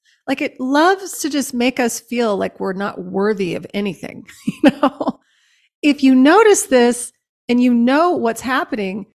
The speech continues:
it's much easier because you can sort of look at it like, "Oh, there it is again. That lunatic of a mind is just trying to tell me and make me believe something that I know deep down is not true." But you can certainly go there with it, right? It's very convincing.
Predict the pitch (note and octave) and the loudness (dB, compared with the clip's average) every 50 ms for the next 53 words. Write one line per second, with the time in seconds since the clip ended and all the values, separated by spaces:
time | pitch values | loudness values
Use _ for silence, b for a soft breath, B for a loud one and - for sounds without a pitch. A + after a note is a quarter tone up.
0 | _ _ _ _ _ B3+ C4 - - - B3+ A#3 A#3 A#3 - - D4 C#4+ C#4+ B3 | _ _ _ _ _ -6 -6 -4 0 2 2 2 2 0 -2 -2 0 2 2 2
1 | G3 G#3+ G3 F3+ F3+ F3 G3+ G3 - A#3 A3 A3 A#3 A3+ - B3 A#3+ A3 - - | 2 2 0 0 0 -2 -4 -4 -4 -4 -2 -2 -4 -4 -4 -4 -6 -4 -4 -4
2 | A#3+ A3+ G#3+ G3 A3 C4 C4 C4 B3+ A#3 G#3+ G3+ G#3 G3+ - G3 G3 F#3 - - | -4 -4 -2 -2 -4 -4 -4 -2 -2 -2 -2 -2 -4 -6 -6 -8 -8 -8 -8 -8
3 | A3+ A3 G3+ A3 G#3+ G#3+ G#3+ G#3 G#3+ G3+ - G3 F3+ F#3 F3+ E3+ F#3 - E3+ - | -8 -6 -4 -4 -4 -4 -4 -4 -4 -4 -6 -8 -8 -8 -8 -8 -8 -10 -12 -14
4 | _ _ _ _ _ _ _ _ _ _ _ _ - G#3 A3 G#3+ A3 - G3+ A3+ | _ _ _ _ _ _ _ _ _ _ _ _ -6 -2 -2 -2 0 -2 -2 0
5 | A#3+ B3 C#4 E4 F#4 F#4+ F#4+ - - E4 D4+ D#4+ C#4 C4 C4 A#3+ A#3+ B3 B3 A#3+ | 2 4 4 4 4 2 2 0 0 -2 -2 -2 0 0 0 2 2 2 2 2
6 | A#3 A#3 A3+ A3+ A3 G#3 - A#3 G#3 - - B3 A#3 A3 F#3+ F#3+ - - A3+ A#3 | 0 0 -2 -2 -2 -4 -4 -6 -8 -8 -6 -6 -6 -6 -6 -8 -10 -8 -6 -6
7 | A3 A3+ A3 A3 G#3 D3 - G3+ G3+ G#3 G#3 G#3+ G#3 - - G3 F3+ E3 F#3+ F#3 | -4 -4 -6 -6 -8 -8 -8 -8 -6 -6 -6 -6 -8 -8 -10 -10 -8 -8 -8 -6
8 | G3 A3 A3+ G#3+ - - G#3+ F#3 F3 - G#3+ A#3 A#3 C4 - D#4+ E4+ G4+ G#4 E4 | -2 -2 -2 -2 -4 -4 -6 -6 -4 -4 -4 -2 -2 -2 0 0 0 0 -2 -2
9 | A3 A3 G3 - F3+ A3+ A3 G#3 G3+ G3 F#3 E3+ F#3+ F3 D#3+ - - - - F3 | -2 -4 -6 -4 -4 -2 -2 -2 -4 -6 -8 -8 -8 -10 -10 -10 -12 -10 -8 -6
10 | F3 - - - - _ _ _ _ _ _ _ _ _ _ _ _ _ _ _ | -6 -6 -8 -12 -16 _ _ _ _ _ _ _ _ _ _ _ _ _ _ _
11 | _ A3 - G#3 C4 B3+ C4+ C4 A#3 - - - E4 F4 F4+ D4 D4 C4+ A3+ G3 | _ 0 2 2 2 2 2 2 2 0 2 2 2 2 4 4 4 2 4 4
12 | - A3+ A3+ B3+ B3+ B3+ A3+ F#3+ F3+ F3+ E3 - F3 F3+ - - E3+ G3 G#3 G3 | 4 4 4 4 4 4 4 2 2 0 -2 -4 -6 -8 -8 -8 -8 -6 -6 -6
13 | G3 - - _ - - A#3+ A#3+ A#3 A3 G3+ F#3 - G3+ F3+ E3 E3 E3 E3 E3 | -8 -10 -16 _ -4 0 2 2 4 4 2 0 -2 -4 -8 -6 -6 -6 -8 -8
14 | - - - - - | -10 -14 -16 -18 -18